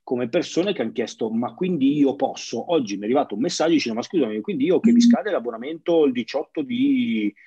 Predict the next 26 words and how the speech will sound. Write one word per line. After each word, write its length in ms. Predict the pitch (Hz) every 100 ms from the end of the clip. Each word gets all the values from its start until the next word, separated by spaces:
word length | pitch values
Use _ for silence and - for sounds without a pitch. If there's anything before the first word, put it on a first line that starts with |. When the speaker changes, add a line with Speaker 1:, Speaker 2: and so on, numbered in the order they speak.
| _
Speaker 1:
di 140 | - 120
novembre, 580 | 127 123 101 92 87 - _
ma 100 | -
quindi 240 | - 220 156
io 100 | 180
ho 80 | 127
tutto 300 | 160 - 156
quello 220 | 175 165
compreso, 580 | 175 175 175 123 107 120
ma 120 | 120
non 180 | 143 143
ti 120 | 156
devo 240 | 175 156
pagare 360 | 139 131 135 135
l'abbonamento 720 | 135 131 135 135 135 135 143
online?". 480 | 139 120 98 98 - 78
No, 360 | - - 110 - _ _ _
tu 180 | - -
hai 80 | -
compreso 460 | 202 110 95 139
perché 200 | 240 311
il 80 | -
tuo 120 | -
abbonamento 500 | 92 95 226 190 202
è 20 | -
quello. 480 | 208 226 - -